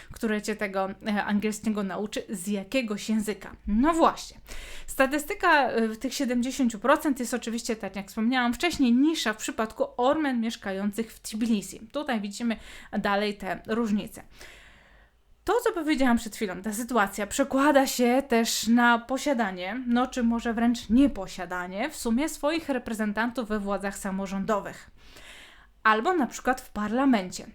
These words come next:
Czyli takich osób, które mogłyby gdzieś szerzej, na większym forum, e, wspierać rozwiązania problemów,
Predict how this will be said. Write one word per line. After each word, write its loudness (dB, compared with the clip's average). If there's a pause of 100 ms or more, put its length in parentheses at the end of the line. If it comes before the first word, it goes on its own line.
(460)
Czyli -2
takich 0
osób, -4
które -2
mogłyby 2
gdzieś -12
szerzej, 0
na 2
większym 0
forum, -2 (420)
e, 2
wspierać 2
rozwiązania 0
problemów, 0